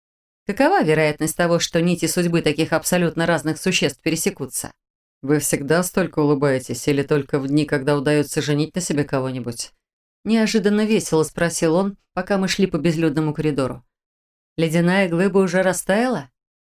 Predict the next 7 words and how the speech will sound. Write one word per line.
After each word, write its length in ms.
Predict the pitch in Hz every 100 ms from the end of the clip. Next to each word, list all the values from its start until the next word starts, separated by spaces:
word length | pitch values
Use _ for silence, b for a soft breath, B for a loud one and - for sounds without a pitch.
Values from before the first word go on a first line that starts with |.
| _
Или 180 | 180 214
эта 180 | 208 196
доброта 480 | 185 202 208 202 180
идёт 220 | 175 180
авансом?» 560 | 196 139 127 - - _ _ _ _ _ _ _ _
«Не 120 | 240 302
только. 500 | 196 170 - 175